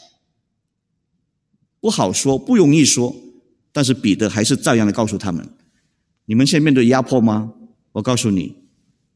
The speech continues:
是需要的，因为有个目的，就希望你的信心得到考验，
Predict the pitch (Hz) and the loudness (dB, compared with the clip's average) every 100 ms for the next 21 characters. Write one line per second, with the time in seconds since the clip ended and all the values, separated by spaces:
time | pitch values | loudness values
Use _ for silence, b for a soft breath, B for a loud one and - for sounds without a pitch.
0 | _ _ _ - 113 - 151 113 82 53 | _ _ _ -4 -2 2 2 0 -4 -10
1 | - _ _ _ _ _ _ _ _ _ | -20 _ _ _ _ _ _ _ _ _
2 | _ 117 131 104 101 156 113 82 67 - | _ -2 0 0 0 0 0 -2 -4 -2
3 | 110 135 120 98 80 90 127 104 92 90 | 0 2 2 2 0 0 0 0 -2 -2
4 | 92 - - 69 | -6 -8 -10 -10